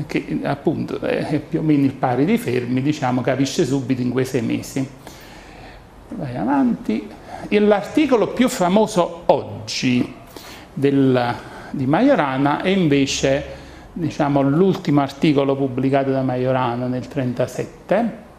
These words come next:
pubblicato da Majorana nel trentasette, ma proprio io e il mio collaboratore abbiamo scoperto che ce l'aveva da almeno due anni nel cassetto,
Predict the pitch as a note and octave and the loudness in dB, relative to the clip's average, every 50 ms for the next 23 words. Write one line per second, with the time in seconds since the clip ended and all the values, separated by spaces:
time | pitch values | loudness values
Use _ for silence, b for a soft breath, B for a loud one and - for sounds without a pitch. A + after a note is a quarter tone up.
0 | - - - - - - - - - - - - B B B B B B B B | -20 -20 -20 -20 -20 -20 -20 -20 -20 -20 -20 -20 B B B B B B B B
1 | B - - D#3+ C3 A#2+ A#2+ C3 C#3 C3 D#3 D3 C#3 B2+ C3 C3 B2+ B2+ B2+ B2 | B -8 -6 -4 -4 -2 0 0 0 2 2 0 2 2 2 4 4 4 2 2
2 | B2+ C3 C#3 E3 F3+ F3+ D#3+ C#3+ C3+ C3 - - - E3+ F#3 G#3 G#3 - E3+ D3+ | 2 2 2 2 2 2 4 4 2 2 0 0 0 2 2 2 2 2 2 0
3 | - - C#3 C3+ C3+ C#3+ D#3 F3 D#3 D3+ D3 D3+ D3 C3+ C3 C3 C3 C3 C3 D#3 | 0 0 0 0 0 0 0 2 2 2 2 2 2 2 2 2 0 0 0 -2
4 | F#3 A3+ - - C#4 A#3 F3+ C3+ C#3 C#3+ C#3+ B B B B B B - - B2 | -2 -2 0 0 2 2 2 2 2 0 -2 B B B B B B -8 -4 -2
5 | D3 D3 E3 D#3 - - G3+ D#3 C3+ C#3 C3 - - C3+ C3+ C3 - - C#3+ C3+ | 0 0 0 0 0 0 0 2 2 2 0 0 -2 -2 -2 -2 0 0 2 2
6 | C#3 C#3 C#3+ C3+ C3 B2+ C3+ C3+ D3 D3 D#3 D#3 D#3+ F#3 G#3 A#3+ A#3 G#3+ F#3 E3+ | 4 4 4 4 4 2 2 2 2 2 2 4 4 4 4 6 4 4 4 6
7 | D#3 D3+ C#3+ C3+ C3+ D3 C#3 C3 B2 C3+ D3+ C3+ B2 B2+ C3 B2 - - - B2 | 4 4 4 4 4 4 4 4 2 2 2 2 2 2 2 0 0 0 -2 -2
8 | - - - - C3 A2 - - - - - - D3+ F#3 F#3 - - - | -2 -2 -2 -2 -2 -2 -4 -8 -12 -4 0 2 2 2 2 -2 -6 -14